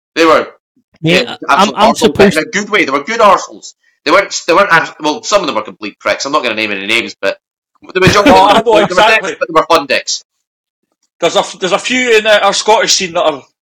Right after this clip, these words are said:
Speaker 3: interesting characters, but we'll keep it at that. <laughs>
Speaker 1: Yeah, like I said, no names being mentioned. We don't single anybody out
Speaker 3: No,
Speaker 1: here.
Speaker 3: no, no.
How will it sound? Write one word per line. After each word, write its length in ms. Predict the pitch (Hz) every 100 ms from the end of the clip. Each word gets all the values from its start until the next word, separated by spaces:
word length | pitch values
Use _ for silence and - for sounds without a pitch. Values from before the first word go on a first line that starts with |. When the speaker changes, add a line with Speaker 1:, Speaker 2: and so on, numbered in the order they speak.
| -
Speaker 3:
interesting 540 | 180 - 185 - 180
characters, 540 | - 180 165 160 143 113
but 140 | 131
we'll 80 | 139
keep 160 | - -
it 80 | 151
at 140 | 151
that. 260 | 165 143 -
<laughs> 280 | - - - - - -
Speaker 1:
Yeah, 260 | 127 131 135
like 140 | 147
I 20 | 156
said, 260 | 156 147
no 120 | 165
names 240 | 160 147 139
being 180 | 139 123
mentioned. 280 | 123 117
We 40 | 123
don't 140 | 143
single 280 | 147 135 131
anybody 360 | 123 120 120 117
out 80 | 190
Speaker 3:
No, 80 | 214 226
Speaker 1:
here. 80 | 214
Speaker 3:
no, 260 | 165 143 _ _ _
no. 320 | 175 170 -